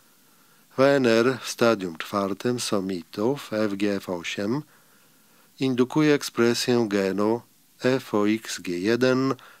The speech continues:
kodującego czynnik transkrypcyjny.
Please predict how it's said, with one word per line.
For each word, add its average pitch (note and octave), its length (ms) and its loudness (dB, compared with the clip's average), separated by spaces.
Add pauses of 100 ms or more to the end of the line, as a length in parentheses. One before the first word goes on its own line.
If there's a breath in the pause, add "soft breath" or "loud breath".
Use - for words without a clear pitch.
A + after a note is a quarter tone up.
(100)
kodującego C3 800 2
czynnik G#2+ 680 -2
transkrypcyjny. F#2 1080 -4